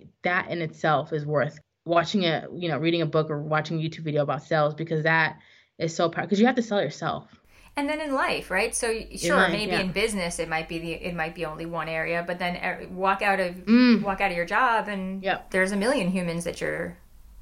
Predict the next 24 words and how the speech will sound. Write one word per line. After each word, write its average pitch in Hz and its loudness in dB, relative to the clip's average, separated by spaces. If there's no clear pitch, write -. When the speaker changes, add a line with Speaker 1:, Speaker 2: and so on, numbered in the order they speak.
Speaker 2:
still, 175 0
to 185 -6
some 170 -2
extent, 175 -6
right, 165 -2
having 175 -2
to 170 -2
interact 170 0
with. - -4
Speaker 1:
Mm. 208 4
Speaker 2:
And 185 2
I 185 2
think 202 -2
some 208 4
of 208 4
the 196 0
principles 196 0
carry 180 4
over. 175 0
Speaker 1:
Total, 254 6
total, 262 0
yeah, 196 2
totally 262 4
agree. 190 0